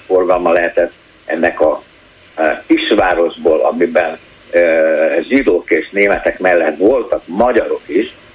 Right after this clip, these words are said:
mondjuk a Szabadságharc, ö, környéken,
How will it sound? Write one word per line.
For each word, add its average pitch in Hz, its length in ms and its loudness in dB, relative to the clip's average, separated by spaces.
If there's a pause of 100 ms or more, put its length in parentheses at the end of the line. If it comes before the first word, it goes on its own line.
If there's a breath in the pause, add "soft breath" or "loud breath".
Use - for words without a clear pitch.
(180)
mondjuk 85 320 0
a 78 140 -4
Szabadságharc, 78 840 0
ö, 80 300 0
környéken, 82 680 0